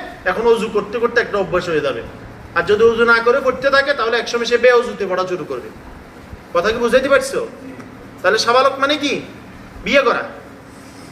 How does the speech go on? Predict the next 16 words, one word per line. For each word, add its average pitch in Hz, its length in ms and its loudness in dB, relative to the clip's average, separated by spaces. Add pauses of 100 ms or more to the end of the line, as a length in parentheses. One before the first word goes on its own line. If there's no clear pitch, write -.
(760)
বিয়ের 247 260 2
উপযুক্ত 254 340 0
হইছে 196 300 4
এটা 190 180 2 (420)
না। 214 180 4 (460)
সাবালক 247 400 2 (100)
মানে 269 240 2 (500)
আমার 220 300 4
উপরে 294 360 2
আল্লাহর 220 640 4
বিধান, 277 400 2 (340)
রসুলের 247 400 0 (140)
তরিকা 247 460 4 (720)
বাস্তবায়ন 202 520 2
হইছে। 156 320 -10 (400)
এখন 208 320 2